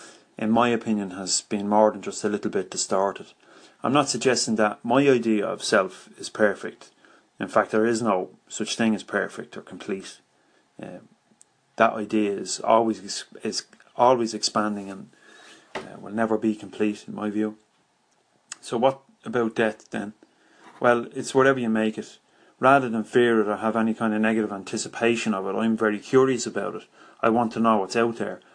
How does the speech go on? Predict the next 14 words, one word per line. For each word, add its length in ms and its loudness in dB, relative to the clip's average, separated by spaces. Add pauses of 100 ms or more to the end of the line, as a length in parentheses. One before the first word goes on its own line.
(120)
I 60 -2
want 180 2
to 80 -8
know 160 2
what's 240 -2
beyond 420 2
this 200 -6
experience. 680 -10 (440)
It 40 -8
may 180 0
sound 280 2
strange 580 2
to 80 -6
you, 240 -2